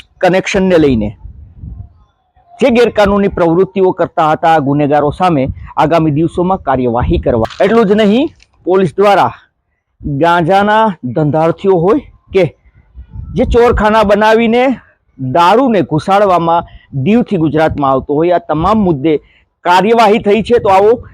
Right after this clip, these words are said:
સૌપ્રથમ એ જાણી લઈએ કે ગીર સોમનાથના એસ પીના નિયુક્તિ બાદ કેટલા બુટલેગરો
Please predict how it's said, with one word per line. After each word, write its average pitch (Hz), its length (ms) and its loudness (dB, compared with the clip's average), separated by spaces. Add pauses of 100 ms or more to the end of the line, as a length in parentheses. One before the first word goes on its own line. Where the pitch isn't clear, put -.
(160)
સૌપ્રથમ 233 420 0 (160)
એ 285 120 0 (120)
જાણી 180 240 0
લઈએ 147 320 0 (420)
કે 202 160 2
ગીર 180 220 -2
સોમનાથના 196 600 0 (100)
એસ 170 240 -2
પીના 180 280 0 (880)
નિયુક્તિ 226 500 0
બાદ 156 240 0 (720)
કેટલા 233 320 2
બુટલેગરો 190 640 0